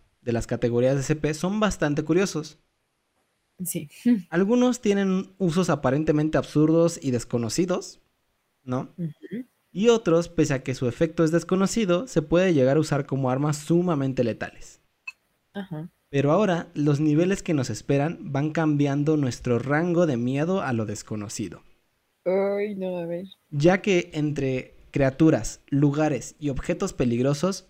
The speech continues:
Speaker 1: va a ser difícil el tratar de conciliar el sueño una vez conociendo la posible existencia de los mismos.
Speaker 2: Mm.
Speaker 1: Pero para ello tendremos que esperar una semana más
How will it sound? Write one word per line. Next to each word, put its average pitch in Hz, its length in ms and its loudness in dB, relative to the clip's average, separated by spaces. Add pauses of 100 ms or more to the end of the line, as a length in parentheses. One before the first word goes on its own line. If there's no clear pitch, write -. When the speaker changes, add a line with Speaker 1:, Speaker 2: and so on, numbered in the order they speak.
(100)
Speaker 1:
va 156 140 4
a 165 40 0
ser 175 260 2
difícil 165 500 0
el 131 180 0
tratar 135 300 0
de 156 140 -2
conciliar 123 420 -2
el 143 140 0
sueño 151 400 -2
una 156 240 0
vez 139 180 -4
conociendo 135 640 -6
la 120 260 -8
posible 170 500 -4
existencia 131 720 -4
de 113 100 0
los - 200 -8
mismos. - 500 -14 (520)
Speaker 2:
Mm. 190 400 -6 (1080)
Speaker 1:
Pero 269 180 2
para 220 240 2
ello 185 380 -2
tendremos 151 420 0
que - 80 -10
esperar 123 440 -2
una 190 200 -2
semana 131 300 -2
más 131 400 -8